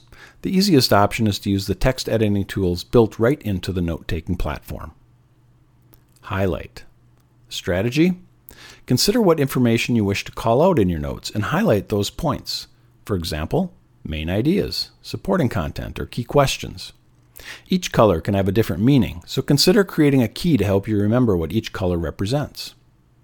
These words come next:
Some tools. Use the highlighters built into the note-taking platform. Google Docs also has a very useful add-on called the Highlight Tool that lets you customize highlighter sets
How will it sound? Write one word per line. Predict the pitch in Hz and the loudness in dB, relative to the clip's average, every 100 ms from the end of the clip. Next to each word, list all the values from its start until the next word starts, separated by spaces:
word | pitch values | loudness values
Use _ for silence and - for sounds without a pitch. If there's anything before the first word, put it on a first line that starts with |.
| _ _ _ _ _ _ _ | _ _ _ _ _ _ _
Some | - 95 | -10 -8
tools. | - 131 165 202 - - _ _ _ - - - - | 2 6 6 4 0 -10 _ _ _ -20 -20 -18 -4
Use | 131 190 | 0 2
the | 208 | 4
highlighters | 175 151 143 139 131 | 6 8 8 6 4
built | 120 117 120 | 4 4 2
into | 110 107 | -2 -2
the | 98 | -2
note-taking | 92 87 - 87 92 | -2 -4 -6 -6 -6
platform. | - 76 - - - - _ _ - - _ | -6 -8 -8 -12 -14 -16 _ _ -20 -20 _
Google | - 104 92 | -2 0 0
Docs | 131 156 98 - | 0 0 -2 0
also | 98 101 107 | 0 2 2
has | 101 | 2
a | 98 | 0
very | 104 98 | 2 2
useful | 95 101 - - | 2 0 -4 -2
add-on | 139 160 92 82 87 | 0 2 0 -2 -4
called | - 87 95 | -2 -2 0
the | 95 | 0
Highlight | 147 143 82 - | 2 2 0 -2
Tool | - 57 - - - - - | -4 -4 -8 -16 -20 -20 -10
that | - 110 | -2 4
lets | 127 - | 4 2
you | 120 | 0
customize | - 180 - 120 98 - | 4 2 4 2 2 -2
highlighter | 87 82 82 80 | -2 -4 -4 -4
sets | - 95 98 | -2 -2 -4